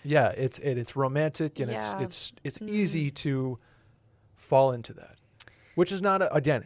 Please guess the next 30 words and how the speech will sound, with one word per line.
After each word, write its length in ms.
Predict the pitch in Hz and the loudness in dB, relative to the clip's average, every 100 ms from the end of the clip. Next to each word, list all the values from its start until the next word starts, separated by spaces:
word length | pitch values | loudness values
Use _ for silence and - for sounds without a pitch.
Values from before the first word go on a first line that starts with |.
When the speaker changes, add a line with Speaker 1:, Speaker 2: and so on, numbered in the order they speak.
| - | -6
Speaker 1:
it's 180 | 131 - | -8 -6
not 220 | 131 127 | -2 -2
a 40 | |
bad 400 | 117 127 131 131 - | 0 2 2 2 -2
thing. 160 | 107 | -12
I'm 100 | 107 | -10
saying, 380 | 110 - 120 113 | -6 -6 -6 -8
in 160 | - 117 | -10 -8
my 180 | 117 131 | -6 -4
opinion, 400 | 131 139 120 110 | -6 -10 -8 -8
I 80 | |
think 220 | 107 135 - _ _ _ | -4 -4 -6 _ _ _
the 100 | 131 | -4
mid-twenties 680 | 123 143 - 139 127 123 117 | 0 -2 -4 -4 -2 -2 -4
and 80 | 117 | -2
early 180 | 131 | -2
twenties 500 | 127 - 123 120 113 - | -2 -6 -6 -6 -8 -8
are 400 | 113 113 113 110 _ - _ _ _ | -6 -4 -4 -8 _ -20 _ _ _
a 100 | 131 | -12
time 360 | - 151 151 147 | -2 0 0 -2
for 380 | 147 135 127 | 0 2 2
change 640 | - - 127 113 98 107 - | -2 -4 -2 -2 -6 -10 -10
and 300 | 123 113 113 | -10 -10 -4
risk 480 | 127 127 110 - - - | 0 0 0 -6 -12 -16
and, 500 | 127 117 113 110 107 - | -12 -10 -10 -12 -18 -12
like, 420 | 123 110 - - _ _ _ _ _ | -8 -8 -12 -20 _ _ _ _ _
Speaker 2:
Living. 560 | 214 196 180 160 175 143 | -6 -4 -2 -6 -8 -4
Speaker 1:
living. 560 | 139 147 117 95 - - | 0 0 -2 -8 -18 -20
Speaker 2:
Yeah. 200 | - - - - | -12 -12 -12 -10
Speaker 1:
And 420 | 135 123 120 | -6 -4 -6